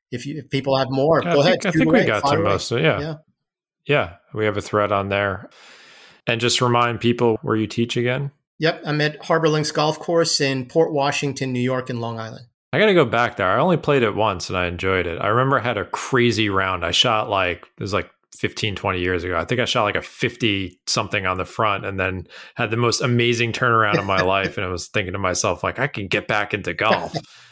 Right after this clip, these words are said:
Speaker 2: But I remember that day. I, it's, it's a fun course. But yeah, if you're in the New York metro area, just like our friends at Pete's Golf, James is a, a friend of theirs too. He's the guy to go to if you've got a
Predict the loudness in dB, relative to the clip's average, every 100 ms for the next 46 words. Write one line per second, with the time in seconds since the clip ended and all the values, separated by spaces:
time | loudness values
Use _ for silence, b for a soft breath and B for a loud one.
0 | B -2 0 0 0 0 2 2 0 0
1 | 0 0 -4 -6 -6 -6 -6 -2 -2 0
2 | 0 0 2 -2 -2 B B B B 0
3 | 4 4 2 2 2 2 0 2 4 4
4 | 0 -2 -2 0 2 2 2 2 2 0
5 | 0 0 0 0 -2 0 -2 -2 -6 -2
6 | -2 -2 -4 0 0 0 -4 -10 -8 -8
7 | -10 -8 -8 -6 -10 -4 -2 -2 -2 0
8 | 0 -2 -2 0 4 2 0 B B B
9 | B -4 -2 0 0 2 2 0 -4 -2
10 | 0 0 -2 -4 -6 -8 -8 -4 -2 -2
11 | -4 -6